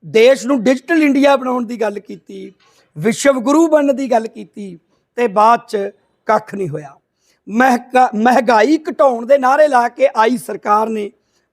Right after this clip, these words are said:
ਬਾਅਦ 'ਚ ਮਹਿੰਗਾਈ ਦੇ ਉੱਪਰ ਕਦੇ ਗੱਲ ਤੱਕ ਨਹੀਂ ਕੀਤੀ।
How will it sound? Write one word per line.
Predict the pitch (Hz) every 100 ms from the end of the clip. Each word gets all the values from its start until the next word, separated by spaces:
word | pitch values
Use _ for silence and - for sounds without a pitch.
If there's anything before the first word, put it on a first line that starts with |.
| -
ਬਾਅਦ | 226 254
'ਚ | -
ਮਹਿੰਗਾਈ | 233 220 202 196 185
ਦੇ | 202
ਉੱਪਰ | 240 196 - 202 214 _ _
ਕਦੇ | - 202 214
ਗੱਲ | 147 110 208 240 233
ਤੱਕ | - 185 185
ਨਹੀਂ | 170
ਕੀਤੀ। | 147 139 180